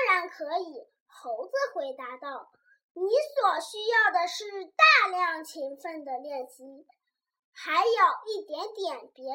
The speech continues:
人的帮助。”为了学会猴子的绝技，哥尼流勤奋的练习，猴子看来也很乐意给他一点帮助。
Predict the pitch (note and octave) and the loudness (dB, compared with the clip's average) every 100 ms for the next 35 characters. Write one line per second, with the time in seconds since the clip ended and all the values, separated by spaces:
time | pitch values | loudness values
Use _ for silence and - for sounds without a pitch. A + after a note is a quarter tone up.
0 | F#4 E4+ C4+ C#4+ D#4+ D#4+ A4 B4 C5+ B4+ | -4 -4 -4 -4 -6 0 2 2 2 0
1 | F4 - _ _ _ _ _ _ _ _ | -2 -6 _ _ _ _ _ _ _ _
2 | F#4+ A4+ A4 G4 E4+ D#4+ E4 F4 G4+ B4 | -4 0 2 6 6 6 2 0 4 4
3 | G#4 F4+ - B3+ D4 - C#5 B4+ E4+ C4+ | 6 4 2 -2 -2 2 0 2 0 -2
4 | C4 C4+ C#4 F4 D4+ C#4+ _ _ _ _ | -8 -8 -10 -14 -16 -18 _ _ _ _
5 | - A#4+ B4+ A#4+ B4+ B4 E4 D#4 D#4+ F4+ | -4 4 4 6 6 4 4 2 4 2
6 | - E4 D4+ F4+ C#5+ C#5 F#4+ C#4+ D#4 F#4 | 2 -8 -10 -4 0 2 2 -2 0 0
7 | D#4+ D#4 D4+ D#4 F4+ - _ _ _ _ | 0 -2 -12 -12 -14 -16 _ _ _ _
8 | _ - D4+ E4+ A4+ C5+ B4+ A4 A4 A4 | _ -2 4 4 4 4 4 2 -4 0
9 | G4 F4+ E4 E4+ F4 F#4 G#4 F#4 A#3 E4+ | 2 4 6 6 6 4 0 -6 -4 2
10 | F#4 E4+ E4+ D4+ D4+ B4+ A#4+ F4+ E4+ - | 2 0 -8 -14 -12 -14 -10 -8 -8 -6
11 | A4 E4 - - - E4 G4 G#4 E4+ - | -8 -8 -10 -16 -4 -2 -2 -6 -8 -10